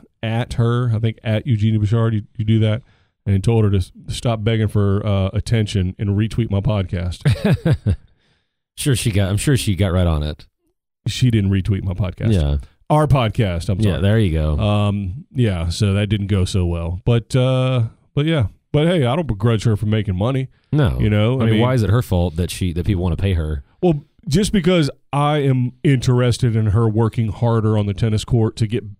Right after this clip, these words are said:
Speaker 1: you know, get back <laughs> to the level she, you know, top thirty type player she
Speaker 2: Yeah.
Speaker 1: was, doesn't mean that's what she wants to do. I mean, there's other players behind her. Why don't they de-, deserve a spot, you know, in the top thirty and not her? So,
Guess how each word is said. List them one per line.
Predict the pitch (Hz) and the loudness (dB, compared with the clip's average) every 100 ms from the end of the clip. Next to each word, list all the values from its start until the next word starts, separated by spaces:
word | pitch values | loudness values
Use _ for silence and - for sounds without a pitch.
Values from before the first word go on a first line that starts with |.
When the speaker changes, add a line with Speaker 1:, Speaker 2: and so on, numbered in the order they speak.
| - | -2
Speaker 1:
you | 135 | 0
know, | 113 | 2
get | 110 131 | 0 0
back | 135 117 | 0 0
<laughs> | |
to | - | 0
the | 143 | 0
level | 131 131 123 117 | 2 2 2 2
she, | 135 | 2
you | 131 | 2
know, | 120 110 | 2 2
top | 131 - - | -2 -2 0
thirty | 127 123 | 2 2
type | 117 123 113 | 0 0 0
player | 123 113 | 2 2
she | 113 | 2
Speaker 2:
Yeah. | 104 | 2
Speaker 1:
was, | 110 117 104 98 - _ _ | 2 2 0 -2 -8 _ _
doesn't | 127 123 | 0 2
mean | 123 123 | 2 2
that's | 110 110 - - _ - | 2 0 -4 -14 _ -4
what | 123 | -4
she | - 156 | 0 0
wants | 127 90 80 | 2 0 -4
to | 92 | -8
do. | 85 65 | -8 -10
I | - _ _ _ _ _ _ - | -14 _ _ _ _ _ _ -2
mean, | 110 | 0
there's | 117 | 2
other | 135 131 | 2 2
players | 139 127 113 | 2 2 2
behind | 113 117 113 | 0 0 2
her. | 117 127 156 123 | 2 0 -2 -6
Why | - 110 | -6 -2
don't | 135 131 | -2 -2
they | 143 | -2
de-, | 123 113 - | -2 -2 -4
deserve | 139 123 110 117 107 | -2 0 2 2 2
a | 107 | 0
spot, | - 110 104 - - _ _ _ _ | 0 0 0 -4 -12 _ _ _ _
you | 123 | 0
know, | 117 104 | 2 2
in | |
the | 104 | 2
top | 113 104 - | 0 -2 -2
thirty | 101 101 | 0 0
and | 101 | 0
not | 107 110 | -2 -2
her? | 95 80 80 | -4 -6 -6
So, | - 107 95 92 | -2 0 0 -2